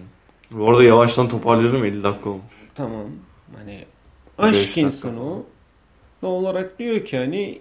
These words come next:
Speaker 2: gidiyor gidiyor diyor. Ama daha sonra o aşk insanı karşı cinsle tanıştı ya da artık neyse
Speaker 1: Hı hı.
Speaker 2: cinsel yönelimi. Tanıştıkça, yaşadıkça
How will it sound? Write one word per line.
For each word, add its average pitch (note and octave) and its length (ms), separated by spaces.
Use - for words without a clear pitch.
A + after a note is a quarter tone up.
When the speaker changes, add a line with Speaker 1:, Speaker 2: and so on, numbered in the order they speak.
Speaker 2:
gidiyor F3 300
gidiyor E3+ 320
diyor. B2 140
Ama D#3 200
daha F3+ 180
sonra F3 580
o - 240
aşk F3 300
insanı B2+ 500
karşı B2+ 440
cinsle - 380
tanıştı C3+ 400
ya A2 100
da G#2+ 60
artık A2 340
neyse C#3 520
Speaker 1:
Hı G#2+ 60
hı. G2 40
Speaker 2:
cinsel G#2+ 440
yönelimi. G2+ 460
Tanıştıkça, D#3 840
yaşadıkça E3 840